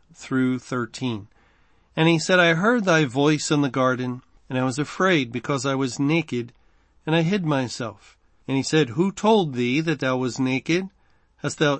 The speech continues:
eaten of the tree whereof I commanded thee that thou shouldest not eat?" And the man said, "The woman whom thou gavest to be with me, she gave me of the tree, and I did eat." And Jehovah God said unto the woman,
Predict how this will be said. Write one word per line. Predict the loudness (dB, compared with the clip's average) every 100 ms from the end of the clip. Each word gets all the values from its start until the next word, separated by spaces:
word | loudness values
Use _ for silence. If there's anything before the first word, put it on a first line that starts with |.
| -4
eaten | -6 -4 -2
of | 0 0
the | -4
tree | -4 -2 0 -2 -6 -6
whereof | 0 2 2 2
I | 0 0
commanded | -2 -2 0 0 -2 -2
thee | 0 0
that | -2 -4
thou | -2 -2
shouldest | -2 -4 -2 -4 -4
not | -2 -2
eat?" | -2 -4 -8 _ _ _ _ _ _
And | -4 0
the |
man | 2 4 2 0
said, | -2 -2 -4 -12 _ _ _ _ -2
"The | 0
woman | 2 2 4 2 -2 -12 _ _ _
whom | 2 2
thou | 2 2
gavest | 2 2 2 2 -2
to | -4
be | 0 2
with | 2 0 -2
me, | -6 -8 _ _ _
she | -10 -6 -4
gave | 0 2 2 2
me | 2
of | 2 0
the | -6
tree, | -4 -2 -2 -4 -8 _ _ _ -2
and | 2
I | 2
did | 2 2
eat." | -2 -6 _ _ _ _ -6
And | -2
Jehovah | 2 4 4 4
God | 2 2 2
said | 2 4
unto | 4 2 0
the | 2
woman, | 2 2 0